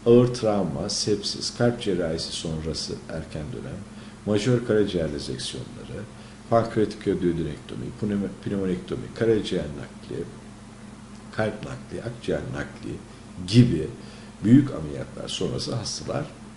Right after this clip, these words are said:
yoğun bakıma alınmalıdır ve bu hasta grupları birinci öncelikli hastalardır. İkinci gruba bakacak olursak, ikinci öncelik hayatı tehdit eden komplikasyonları önlemek için yatırılan hastalar, hava yolu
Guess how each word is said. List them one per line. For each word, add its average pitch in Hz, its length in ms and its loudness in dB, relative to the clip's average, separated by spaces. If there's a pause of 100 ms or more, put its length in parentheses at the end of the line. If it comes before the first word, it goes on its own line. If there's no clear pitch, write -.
yoğun 90 240 4
bakıma 92 400 -6 (1160)
alınmalıdır 82 600 0
ve 82 140 0
bu - 140 -2
hasta - 220 -4
grupları 69 440 -4
birinci 80 340 -4
öncelikli 71 640 -6
hastalardır. - 600 -6 (640)
İkinci 202 420 6
gruba 90 360 6 (160)
bakacak 80 320 -4 (140)
olursak, 196 340 2 (180)
ikinci 123 340 6
öncelik 98 420 4 (320)
hayatı 143 440 8
tehdit 156 240 4
eden 123 280 6 (160)
komplikasyonları 110 880 0
önlemek 101 500 4
için 80 240 -6 (180)
yatırılan - 360 -8 (120)
hastalar, - 500 0 (340)
hava 139 200 8
yolu 113 400 6